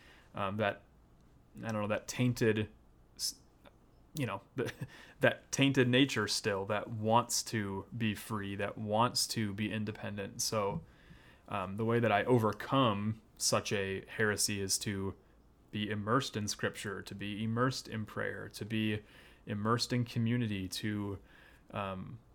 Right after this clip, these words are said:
I don't know, just find myself always surrounded by truth, that, that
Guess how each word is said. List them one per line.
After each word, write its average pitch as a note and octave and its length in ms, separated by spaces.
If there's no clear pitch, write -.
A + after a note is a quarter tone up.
I - 60
don't A#2+ 120
know, G2+ 100
just A2 200
find A2 220
myself A2 460
always A2 320
surrounded G#2+ 600
by A2+ 180
truth, - 600
that, G2+ 360
that A2 240